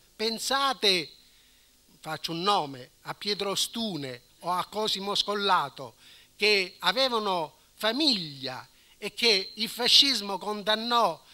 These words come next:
al confino e con una famiglia sulle spalle da mantenere, potete immaginare quale sacrificio,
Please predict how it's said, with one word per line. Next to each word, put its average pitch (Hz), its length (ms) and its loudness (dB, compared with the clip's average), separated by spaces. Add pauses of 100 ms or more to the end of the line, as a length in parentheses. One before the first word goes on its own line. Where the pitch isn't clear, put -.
(120)
al 208 200 2
confino 196 880 -2 (380)
e 214 220 -2
con - 140 0
una 277 200 4
famiglia 262 560 0
sulle 233 240 -2
spalle 226 340 0
da 226 100 -2
mantenere, 220 580 -2
potete 208 360 -4
immaginare 226 960 -2 (240)
quale 233 300 -2
sacrificio, 226 1000 -2